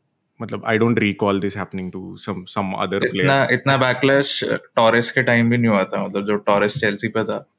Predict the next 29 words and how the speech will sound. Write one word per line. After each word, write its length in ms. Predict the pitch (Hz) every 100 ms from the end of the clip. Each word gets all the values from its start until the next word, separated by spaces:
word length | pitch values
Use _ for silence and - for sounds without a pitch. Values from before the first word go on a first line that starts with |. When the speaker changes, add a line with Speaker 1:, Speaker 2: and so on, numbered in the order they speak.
| -
Speaker 1:
<laughs> 20 | 139 110 113 - - -
Speaker 2:
after 220 | 101 107
signing 400 | 101 107 104 104 107
from 140 | 104
Liverpool। 520 | 104 101 98 - 120 - _ _ _ 139
I 300 | 127 - 113
think 260 | 104 135 - - -
that 360 | 113 113 117 139
is 120 | 127 135
the 200 | 139 139 139
closest, 480 | 127 123 131 131 - - - -
मतलब, 260 | 120 127 120
जो 280 | 131 131 -
इतने 320 | 123 - 135
backlash 520 | 120 117 117 120 120
का 400 | - 127 123 120
शिकार 440 | 113 117 110 104 113
रहा 120 | 110
हो, 260 | 110 110 113
मैं 180 | 117
टोरेस 360 | 117 107 110 110
को 120 | -
इमेजिन 460 | 123 135 113 113 117
कर 140 | 107
सकता 280 | 101 - 107
हूँ। 260 | 107 101 - _ _ - - _ _ _ -
और 240 | 113 110
एक 140 | 120 117 120
न्यूनेज 720 | 120 120 127 123 117 -